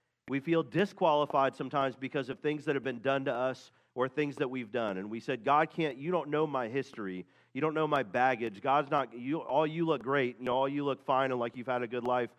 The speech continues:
but my mess cannot be overcome. My mess is, is, has broken me to the point where I am disqualified from use in any meaningful way or, or the ability to do something great in someone else's life."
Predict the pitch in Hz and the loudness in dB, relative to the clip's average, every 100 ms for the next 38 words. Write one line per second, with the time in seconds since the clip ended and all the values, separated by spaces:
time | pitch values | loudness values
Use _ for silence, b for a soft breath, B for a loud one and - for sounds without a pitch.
0 | b b - 120 127 156 160 151 139 135 | b b -6 -4 2 2 2 2 -2 -2
1 | - - 131 127 117 120 110 110 104 117 | -8 -8 -2 -2 -2 -2 -2 -4 -4 -4
2 | 98 107 139 143 139 135 123 113 - 123 | -2 -2 -2 0 -2 -2 -6 -14 -10 -10
3 | 104 117 117 101 131 139 160 151 131 131 | -8 -10 -8 -8 -4 -2 -2 -6 -6 -8
4 | - 123 - 127 101 - b b 123 127 | -10 -12 -8 -6 -8 -12 b b 0 0
5 | 117 92 143 147 147 123 120 113 107 104 | 0 0 -2 -2 -2 0 0 0 0 0
6 | 107 101 101 113 110 - 117 110 110 107 | -2 -6 -6 -8 -10 -10 -8 -6 -4 -4
7 | 113 117 113 104 104 98 98 101 107 104 | -4 -6 -4 -4 -2 -2 -2 -2 -4 -6
8 | 110 95 117 113 110 101 110 120 101 98 | -6 -4 -4 -4 -4 -6 -8 -8 -8 -8
9 | - b b 117 127 135 135 113 110 110 | -10 b b -6 -2 -2 -2 -6 -4 -4
10 | 110 104 104 95 98 90 | -2 -2 -4 -6 -2 -2